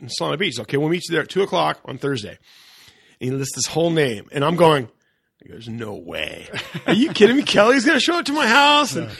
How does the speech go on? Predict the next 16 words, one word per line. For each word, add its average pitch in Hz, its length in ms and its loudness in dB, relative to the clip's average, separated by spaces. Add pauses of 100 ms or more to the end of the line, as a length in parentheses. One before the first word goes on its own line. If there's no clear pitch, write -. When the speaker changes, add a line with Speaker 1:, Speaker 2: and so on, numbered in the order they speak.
Speaker 1:
and, 185 160 -2
and 208 180 -4
Ross 277 240 0
Williams 254 320 -4
like 247 140 -2
this?" 262 160 -8 (520)
At - 200 -12
two 190 180 0
o'clock, 151 560 -2 (340)
Taylor 175 320 -2
knocks 160 280 -4
on 160 80 -4
my - 20 -6
door, 139 260 -4
and 117 240 -8
they're, - 80 -8